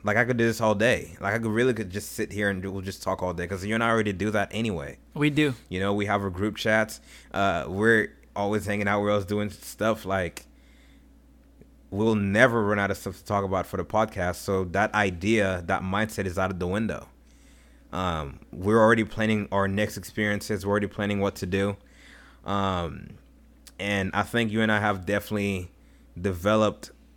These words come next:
Speaker 1: a faith in the Winning Podcast. Like, we have trust in the Winning Podcast. When we first started, you know, I think we were really kind of,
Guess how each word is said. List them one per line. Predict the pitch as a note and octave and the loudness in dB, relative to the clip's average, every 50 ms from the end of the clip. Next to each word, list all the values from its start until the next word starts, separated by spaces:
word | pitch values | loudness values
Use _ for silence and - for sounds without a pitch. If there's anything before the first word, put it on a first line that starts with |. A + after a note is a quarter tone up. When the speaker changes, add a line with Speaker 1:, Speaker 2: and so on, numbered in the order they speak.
| - - - - - - - - - - - - - - - - - - | -20 -20 -20 -20 -20 -20 -20 -20 -20 -20 -20 -20 -20 -20 -20 -20 -10 -6
Speaker 1:
a | - F#2+ | -6 -6
faith | - - - - - G#2 A2+ A2 G#2+ F#2+ - - - - - - - - - - - | -6 -10 -6 0 2 4 4 4 4 2 -2 -8 -18 -20 -20 -20 -20 -20 -20 -8 -2
in | - G#2 A#2 A#2+ | 0 0 2 2
the | A2 G#2 | 2 2
Winning | G2 F#2 F2+ F2 F2 E2 | 0 0 -2 -4 -4 -6
Podcast. | - - F#2 E2+ D#2 - - F#2 C#2+ C#2+ - - - | -6 -4 -4 -4 -4 -6 -8 -10 -8 -8 -8 -8 -6
Like, | F#2 F2 | -6 -4
we | F#2+ F#2+ | -2 0
have | G2+ G2+ F2+ - | 0 0 -2 -4
trust | - - - A2+ A2+ A2+ - - - - - | -6 -2 0 2 2 2 0 -4 -12 -10 -8
in | G2 G2 F#2+ | -6 -4 -4
the | F#2+ F#2 | -4 -4
Winning | F2+ F2+ F2+ E2+ D#2+ | -4 -4 -6 -6 -8
Podcast. | - - D#2 D2 C#2+ - - D#2+ - - - - - - - - - - - - - - - | -8 -8 -8 -8 -8 -8 -10 -10 -10 -10 -14 -18 -20 -20 -20 -20 -20 -20 -20 -20 -20 -12 -4
When | - F#2+ G2+ | 0 2 2
we | G#2 | 2
first | F#2+ - - A2+ A2 G#2+ | 2 2 4 4 4 4
started, | - - A2 A2 A#2 A2+ A2+ | 2 4 4 6 6 6 4
you | A2+ A#2 | 4 4
know, | A#2 A#2 A#2+ A#2+ A#2+ - - - - - - - - - | 4 4 4 2 0 -4 -10 -20 -20 -20 -20 -8 -6 -4
I | G2+ | -4
think | - - G#2+ G#2+ F#2+ | -2 0 -2 0 0
we | G2 G#2 | 2 2
were | G#2+ G#2 G#2 | 4 4 4
really | G2 G#2+ G#2+ G#2+ G#2 G#2 G2+ G2 F#2 - - - - | 4 4 4 4 2 2 0 -2 -4 -8 -12 -14 -8
kind | - G#2+ G#2 G2+ | -4 -2 0 0
of, | G2+ G2 G2 F#2+ F#2 F2+ E2+ F2 - | 0 2 0 0 0 -2 -6 -10 -14